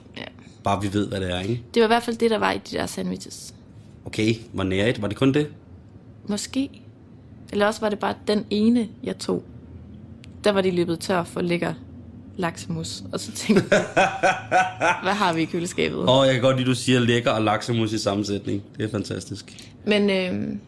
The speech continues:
Speaker 1: men det var meget sjovt, og så læste hun højt fra bogen, og så, øh, øh, cirkulerede man jo bare og konverserede.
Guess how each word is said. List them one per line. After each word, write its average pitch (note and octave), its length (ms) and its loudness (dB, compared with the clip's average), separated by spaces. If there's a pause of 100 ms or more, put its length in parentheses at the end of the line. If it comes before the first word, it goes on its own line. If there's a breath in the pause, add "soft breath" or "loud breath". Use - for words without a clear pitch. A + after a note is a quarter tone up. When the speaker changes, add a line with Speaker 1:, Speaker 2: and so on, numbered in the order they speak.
(140)
Speaker 1:
men A3 220 0
det C4+ 100 2
var C4+ 100 2
meget A#3+ 220 0
sjovt, A3 220 0
og G#3 80 -2
så A#3+ 180 -2 (140)
læste G#3 300 0
hun G3+ 100 -4
højt G3+ 300 -2 (120)
fra - 280 -8
bogen, B3+ 480 0
og F#3 360 -6 (600)
så, G#3 420 -2
øh, F#3+ 280 -6 (1300)
øh, F#3+ 220 -4
cirkulerede G#3 600 2
man E3+ 180 -4
jo E3+ 60 -6
bare E3+ 260 -8 (280)
og - 80 -14
konverserede. F#3 680 -4